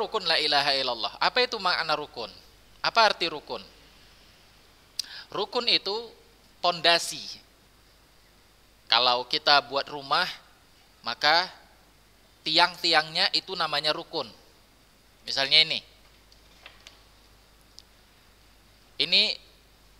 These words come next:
kita anggap sebagai rukun. Rukun.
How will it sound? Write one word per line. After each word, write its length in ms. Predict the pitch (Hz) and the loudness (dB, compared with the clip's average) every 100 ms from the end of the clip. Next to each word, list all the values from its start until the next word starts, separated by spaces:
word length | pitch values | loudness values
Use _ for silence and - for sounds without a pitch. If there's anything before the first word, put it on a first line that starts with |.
| _ | _
kita 240 | - 160 160 165 | -8 2 2 2
anggap 160 | 190 | 0
sebagai 400 | 202 160 156 160 160 | 0 0 0 2 0
rukun. 400 | 190 - 196 226 - - - - - _ - _ _ - - | -4 -4 -6 -6 -16 -20 -20 -20 -20 _ -20 _ _ -20 -16
Rukun. 400 | - 165 - 160 | -10 -10 -4 -4